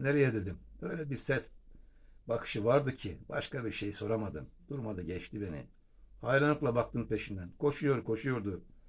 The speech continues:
Ben de mi takılsam peşine? Ama nereye gidiyor? Niçin koşuyor? Bir bile bilsem. İki kişi oldular. Üç, beş, daha kalabalık olurlar mı diye baktım. Gözden kayboldular. Seher vaktinin aydınlığında yazın son günlerini atmışlardı karanlığa.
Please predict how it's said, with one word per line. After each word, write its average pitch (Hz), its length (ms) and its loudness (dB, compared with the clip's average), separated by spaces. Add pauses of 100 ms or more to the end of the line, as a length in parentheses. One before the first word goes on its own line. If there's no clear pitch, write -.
(220)
Ben 190 200 -6
de 175 60 2
mi 147 100 2
takılsam 107 480 0
peşine? 92 400 -8 (220)
Ama 165 200 -6
nereye 143 280 4
gidiyor? 101 380 -2 (120)
Niçin 143 280 -6
koşuyor? 107 460 -6 (460)
Bir 160 240 2
bile 135 180 6
bilsem. 120 440 2 (580)
İki - 220 -6
kişi - 200 -2
oldular. 98 400 -2 (100)
Üç, - 360 -2
beş, - 340 -2 (100)
daha - 200 -2
kalabalık 104 400 -2
olurlar 107 300 0
mı 113 200 -4
diye 92 240 -8 (520)
baktım. 110 640 -2
Gözden 107 480 -4
kayboldular. 92 600 -4 (640)
Seher 135 400 6
vaktinin 107 480 -2
aydınlığında 110 880 0
yazın 113 280 -2
son 135 340 0
günlerini 95 480 -4
atmışlardı 117 720 -2
karanlığa. 82 580 -8